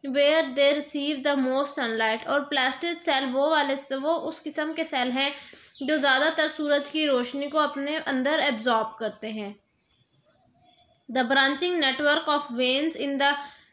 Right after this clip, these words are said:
leaf supplies water to the cell where photosynthesis occur। और आपने अक्सर पत्तों के अंदर देखा होगा कि उसकी जो है ना काफ़ी सारी उसमें वेन्स बनी हुई होती हैं, ठीक है, नब्स बनी हुई होती हैं और वो नब्स किस काम आ रही होती हैं? ताकि वो पानी को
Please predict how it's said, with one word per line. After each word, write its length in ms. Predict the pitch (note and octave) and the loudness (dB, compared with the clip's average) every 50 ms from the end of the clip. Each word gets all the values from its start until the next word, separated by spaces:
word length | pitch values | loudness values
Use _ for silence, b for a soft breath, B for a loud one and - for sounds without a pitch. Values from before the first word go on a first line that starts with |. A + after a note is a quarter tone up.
| B - | B -6
leaf 440 | C4+ C4 B3+ C4+ C#4 C#4 D4+ D#4+ D#4 - - - | -2 0 0 0 2 2 2 0 -2 -4 -6 -4
supplies 520 | D#4 C4+ - C4+ C4 B3 B3 B3 C4 C#4+ C#4 C#4+ C4+ | -4 -4 -2 2 2 4 4 4 2 0 -2 -2 0
water 460 | B3 A#3 A3+ A3+ - C#4+ D4 D4 D4 | 0 2 0 0 0 0 -2 0 -2
to 100 | D4 C#4 A#3+ | -4 -2 -2
the 140 | C4+ C4+ C4 | 0 -2 -2
cell 460 | - - C#4 B3 B3 C4+ C#4+ C4+ C4 | -2 -2 0 0 0 0 -2 0 0
where 240 | C4+ C4+ C4+ C4+ - | 0 0 0 0 -2
photosynthesis 800 | C4+ A#3+ A#3+ C4 B3+ C4 C4 A#3 A#3 A3 B3 A#3+ - C#4 C4+ B3 - - | -4 -4 -2 -4 -6 -4 -6 -6 -6 -6 -8 -8 -6 -6 -6 -6 -6 -8
occur। 300 | A#3 - - A3 G#3+ G#3 G#3 B B B B B B B B B | -10 -8 -8 -8 -8 -8 -8 B B B B B B B B B
और 180 | - C#4+ D#4+ D#4+ | 0 2 4 6
आपने 360 | D4+ D4 D4 - F4 E4 D#4+ | 6 6 4 4 2 2 2
अक्सर 300 | D4 D4 - - E4+ D#4+ | 0 0 0 0 0 2
पत्तों 420 | D#4+ D4+ C#4 - - D#4 D#4 D#4+ | 2 0 -2 -2 -2 -4 -4 -2
के 120 | D#4+ F4 D#4+ | -2 0 0
अंदर 320 | C#4 C4+ C4+ C4 C#4+ C#4 | 0 0 0 0 -2 0
देखा 340 | B3+ B3+ B3 A#3+ - D#4 D4+ | 0 0 0 0 2 2 2
होगा 400 | D4+ D4 C4 B3 A#3+ C4 C#4 C#4+ | 4 4 2 2 2 2 2 2
कि 160 | C#4+ D4 D4+ | 2 0 -2
उसकी 300 | C#4+ C#4+ C#4+ - D4+ C#4+ | -4 -4 -4 -6 -6 -4
जो 100 | C#4 D4 | -2 -2
है 200 | C#4 B3+ B3 B3 | -2 0 0 0
ना 80 | B3 C#4 | -2 -2
काफ़ी 340 | C#4 C#4 C4 B3 B3+ C#4+ D4 | 0 0 0 0 0 -2 -4
सारी 320 | C#4 C#4 B3 A#3+ B3 C#4 | -2 0 0 0 0 -2
उसमें 260 | C#4 C4+ D4 C#4+ C#4 | -4 -4 -4 -2 -2
वेन्स 440 | B3 A3 B3 B3 B3+ C4 C#4 C#4 C4 | 0 0 0 0 0 0 -2 -2 -2
बनी 320 | A#3+ B3 B3 A#3 A#3 A#3 A#3 | -2 0 0 0 0 0 0
हुई 160 | A#3 A#3+ A#3 | 0 0 0
होती 360 | G#3+ G#3 G#3 - A#3 G#3+ A3 | -2 -2 -4 -6 -6 -4 -4
हैं, 120 | G#3+ G#3 - B B B B B B B - | -4 -6 -8 B B B B B B B -10
ठीक 260 | - C#4 D4 D4 - | -8 -6 -4 -2 -2
है, 220 | D#4 D4 D4 C#4 | 0 0 0 -2
नब्स 380 | C4+ B3+ B3+ B3 A3 A3 - B3+ | -2 0 0 0 -2 -4 -6 -4
बनी 280 | A#3+ B3+ B3 A#3+ A#3+ A#3+ | -2 -2 0 0 0 -2
हुई 140 | A#3+ B3+ | 0 0
होती 260 | B3 A#3 A3 A3+ A#3+ A#3+ | -2 -2 -2 -2 -4 -6
हैं 80 | A#3+ | -4
और 200 | - C#4 C#4 D4 | -2 0 0 2
वो 80 | D4+ D4 | 2 0
नब्स 360 | C#4+ C#4+ C#4+ D4 C#4+ - - | 2 2 0 0 -2 -4 -8
किस 180 | - D#4 D4+ - | -6 -6 -6 -4
काम 320 | - D4 C4+ C4+ C#4 D4 | 0 0 2 2 2 2
आ 100 | C#4+ C#4 | 2 2
रही 140 | C#4 D4+ D4 | 2 2 0
होती 260 | D4 C#4 C#4+ C#4+ D4 | 0 0 -2 -4 -4
हैं? 120 | D4 D4+ | -4 -2
ताकि 280 | C#4+ D4 C4+ B3+ - C#4+ | 0 0 0 0 0 0
वो 120 | D4 D4+ | -2 -2
पानी 420 | D4 D4 C4+ B3 A3+ A#3 B3 C#4 D4+ | -2 -2 -2 0 0 0 -2 -4 -4
को 320 | D4 - C#4+ C#4 D4 C#4+ | -2 0 0 2 0 0